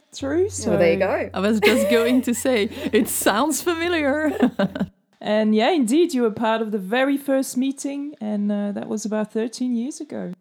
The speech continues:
Speaker 3: Oh, that was really the kickoff of the Belgians in Sydney. Wow. So another Belgian lady living in Sydney.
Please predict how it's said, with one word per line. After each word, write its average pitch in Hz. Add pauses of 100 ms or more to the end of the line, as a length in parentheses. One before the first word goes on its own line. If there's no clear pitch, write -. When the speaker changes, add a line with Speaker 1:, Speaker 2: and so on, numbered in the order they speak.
(120)
Speaker 3:
Oh, 254
that -
was 202
really 269
the 202
kickoff 262
of -
the 180
Belgians 214
in 214
Sydney. 190
Wow. - (480)
So - (560)
another 277
Belgian 262
lady 247
living 226
in 208
Sydney. 165